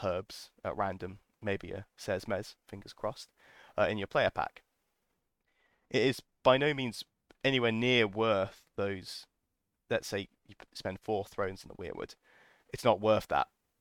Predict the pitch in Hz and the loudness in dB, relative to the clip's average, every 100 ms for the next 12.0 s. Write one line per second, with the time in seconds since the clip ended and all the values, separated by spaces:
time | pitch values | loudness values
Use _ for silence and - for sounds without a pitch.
0 | _ _ _ _ _ _ _ 95 101 80 | _ _ _ _ _ _ _ -4 -2 -4
1 | - - _ _ _ _ 98 110 123 101 | -8 -20 _ _ _ _ 0 2 4 2
2 | 73 - - 110 98 73 - 131 139 131 | 0 -6 -12 -4 -4 -4 2 4 4 2
3 | _ 104 95 - 110 117 117 113 110 101 | _ -8 -8 -8 -4 -4 -2 0 0 0
4 | - - - 85 - - - - 110 101 | -8 -14 -10 -10 -10 -16 -8 0 2 2
5 | 107 - _ _ - _ - 107 113 127 | -4 -18 _ _ -20 _ -2 -2 0 -4
6 | 123 117 98 92 - 156 131 120 71 73 | -4 -6 -10 -16 -8 -2 -2 -4 -8 -8
7 | 95 92 - - 98 92 - 90 82 95 | -2 -4 -4 -8 -8 -8 -8 -6 -6 -8
8 | - - - 92 90 - - 117 117 104 | -10 -10 -10 -8 -8 -10 -4 2 2 2
9 | - 98 95 92 92 90 92 92 101 _ | -6 -14 -10 -10 -8 -10 -8 -8 -10 _
10 | _ _ - 92 98 - 98 - 95 95 | _ _ -12 -6 -6 -2 -4 -4 -10 -10
11 | 101 92 90 80 - - 95 92 - | -8 -10 -10 -12 -12 -12 -8 -8 -8